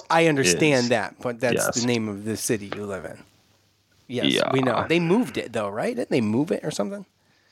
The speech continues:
Speaker 2: To Winston-Salem, yeah.
Speaker 1: Yeah, okay. Um, so anyways, I digress. Uh, Duke is a five-point underdog in this game, and I gotta be honest with you, man, it has been a while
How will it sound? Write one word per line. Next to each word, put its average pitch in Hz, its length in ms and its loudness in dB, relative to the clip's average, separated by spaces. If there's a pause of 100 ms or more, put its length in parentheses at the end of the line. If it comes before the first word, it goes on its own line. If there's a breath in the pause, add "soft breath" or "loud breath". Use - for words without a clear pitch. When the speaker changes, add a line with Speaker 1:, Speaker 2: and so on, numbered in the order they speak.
(120)
Speaker 2:
To - 100 2
Winston-Salem, 90 680 2
yeah. 90 140 2
Speaker 1:
Yeah, 117 340 -2
okay. 117 260 -10 (400 loud breath)
Um, 147 440 4
so 208 240 2
anyways, 151 580 4
I 160 80 4
digress. 135 540 2 (120)
Uh, 151 200 4
Duke 180 480 2
is 151 360 4
a 131 380 4
five-point 151 720 2
underdog 139 520 4
in 127 80 -2
this 127 200 2
game, 135 240 2
and 139 100 -2
I 143 140 4
gotta 165 180 2
be 147 160 2
honest 131 380 2
with 135 80 2
you, 139 160 4
man, 135 320 4
it 175 180 2
has 143 140 2
been 135 240 2
a 104 120 -2
while 117 600 0